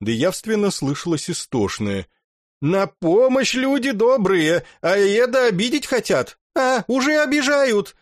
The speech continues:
Гидры-людоеды! Гарпии вас раздери! Спасите, люди добрые!" Время от времени крики обижаемого Аэда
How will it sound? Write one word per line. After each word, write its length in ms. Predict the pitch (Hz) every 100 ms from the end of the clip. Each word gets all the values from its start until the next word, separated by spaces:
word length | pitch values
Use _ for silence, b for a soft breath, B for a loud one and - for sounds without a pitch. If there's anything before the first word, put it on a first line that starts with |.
| _
Гидры-людоеды! 1400 | 123 156 226 156 175 185 196 165 196 165 185 123 143 b b -
Гарпии 680 | 98 165 196 175 226 240
вас 260 | 240 240 -
раздери! 500 | 262 220 214 254 226
Спасите, 1000 | - - 240 214 - 202 233 262 - 269
люди 520 | 247 220 262 277 240
добрые!" 1300 | 226 160 254 277 233 262 226 190 247 247 185 196 160 _ _ _ _ _ _ _ _ _ -
Время 480 | 92 208 226 220
от 120 | 214 202
времени 480 | 220 240 233 208
крики 420 | - 220 233 202 147
обижаемого 880 | 139 131 131 131 131 120 120 117
Аэда 600 | - 143 180 214 180 180